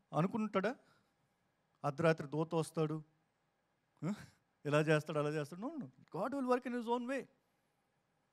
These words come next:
ప్రతిసారి ఒకేలా పనిచేయడు దేవుడు.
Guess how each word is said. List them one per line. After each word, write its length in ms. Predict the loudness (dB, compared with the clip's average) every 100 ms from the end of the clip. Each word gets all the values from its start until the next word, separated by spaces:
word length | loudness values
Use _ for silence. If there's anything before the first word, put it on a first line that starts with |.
| _ _ _ _ _ _ _ _ _ _ _ _ _ -12
ప్రతిసారి 500 | -8 -4 2 2 4
ఒకేలా 380 | 2 2 0
పనిచేయడు 420 | 0 -2 -4 -6 -6
దేవుడు. 340 | -8 -10